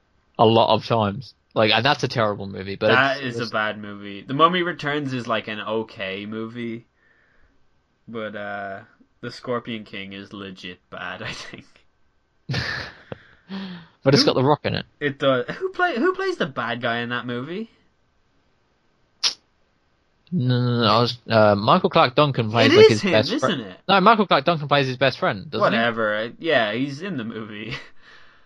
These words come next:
Speaker 1: Yeah.
Speaker 2: He lets him into the thing at the end, though, doesn't he? Or he gets into that town,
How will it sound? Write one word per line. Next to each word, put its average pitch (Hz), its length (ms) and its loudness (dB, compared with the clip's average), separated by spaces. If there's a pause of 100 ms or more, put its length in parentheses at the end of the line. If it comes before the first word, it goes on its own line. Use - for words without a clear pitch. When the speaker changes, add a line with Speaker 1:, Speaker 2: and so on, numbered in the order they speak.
(120)
Speaker 1:
Yeah. 113 400 2
Speaker 2:
He 160 180 -4
lets 202 280 0
him 180 80 -4
into 190 260 -4
the 127 240 -2
thing 139 300 -8
at 117 80 -10
the 113 160 -6
end, 123 300 -6
though, 98 240 -12
doesn't 117 280 -14
he? 151 220 -16
Or 120 80 -8
he 123 140 -6
gets 135 340 -6
into 135 320 -8
that 113 260 -4
town, 113 540 -8